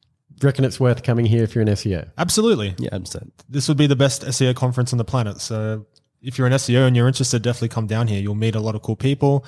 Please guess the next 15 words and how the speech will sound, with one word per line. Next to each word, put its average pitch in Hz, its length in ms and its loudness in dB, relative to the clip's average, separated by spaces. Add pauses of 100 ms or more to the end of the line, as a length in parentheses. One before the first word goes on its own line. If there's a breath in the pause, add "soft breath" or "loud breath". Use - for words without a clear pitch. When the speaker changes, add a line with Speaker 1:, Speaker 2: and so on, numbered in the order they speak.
(440 loud breath)
Speaker 2:
You'll 113 180 2
learn 127 180 4
a 131 40 2
thing 127 200 2
or 127 80 2
two, 131 320 0 (220)
but 110 300 -2
it's 120 200 -8 (380)
about 139 260 0
the 127 60 2
networking 120 540 2
and 104 240 -2 (720)
just, - 300 -6
you 117 80 -6
know 104 240 -4